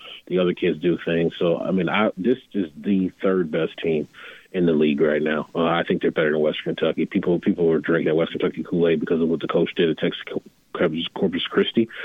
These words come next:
but here's what Golding is benefiting from that a lot of coaches didn't anticipate. He didn't take any two-time transfers that didn't get cleared.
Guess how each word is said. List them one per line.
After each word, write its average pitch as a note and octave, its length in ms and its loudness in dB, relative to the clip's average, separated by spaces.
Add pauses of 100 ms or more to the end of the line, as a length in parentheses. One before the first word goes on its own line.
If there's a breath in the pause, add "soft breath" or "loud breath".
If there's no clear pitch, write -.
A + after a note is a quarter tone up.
(260 loud breath)
but D#2+ 200 0 (240)
here's C3+ 280 2
what A#2 340 -2
Golding G2+ 300 0
is F#2 80 -6
benefiting E2+ 520 -4
from D#2+ 340 -4
that D#2+ 100 2
a D#2 40 2
lot F2 200 2
of F#2 60 -2
coaches - 320 -2
didn't F2+ 260 -2
anticipate. - 680 -2 (380 loud breath)
He - 140 -6
didn't A2+ 220 2
take G#2 200 -2
any G#2 180 0
two-time F#2+ 520 0
transfers G2+ 480 -2
that F2 60 -2
didn't F2 200 0
get - 220 -4
cleared. E2+ 440 0